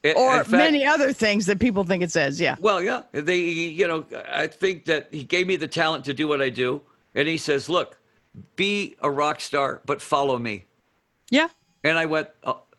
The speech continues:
Speaker 1: that sounds perfect."
Speaker 2: He was so rebellious for his time anyway.
Speaker 1: He was the number one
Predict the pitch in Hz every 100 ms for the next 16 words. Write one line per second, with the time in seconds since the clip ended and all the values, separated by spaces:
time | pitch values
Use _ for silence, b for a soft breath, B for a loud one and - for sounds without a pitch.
0 | _ 156 175 175 151 - - 190 - -
1 | - _ B B B B 415 415 - 359
2 | 392 349 233 320 480 415 214 220 214 190
3 | - 220 220 277 440 359 - - _ -
4 | 226 208 190 117 156 151 175 190 175 170
5 | 143 156 180 139 101